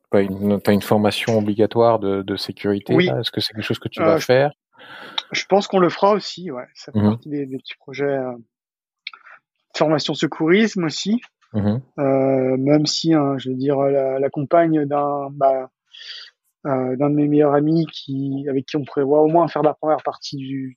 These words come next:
Speaker 2: de la transat, euh, elle, elle est médecin. Euh,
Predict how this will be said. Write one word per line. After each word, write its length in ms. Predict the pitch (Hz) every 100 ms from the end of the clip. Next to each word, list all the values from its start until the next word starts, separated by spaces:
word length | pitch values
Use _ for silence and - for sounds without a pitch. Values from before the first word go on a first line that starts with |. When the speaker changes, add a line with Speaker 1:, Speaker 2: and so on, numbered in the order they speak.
| -
Speaker 2:
de 220 | 160 147 139
la 340 | 135 139 139
transat, 460 | - 143 139 156 - 139
euh, 480 | 131 123 123 127 127
elle, 220 | 143 135 -
elle 200 | 151 139
est 80 | 139
médecin. 360 | 139 - 190 - _ _ - - - - - - _ -
Euh, 760 | 131 120 120 120 117 117 117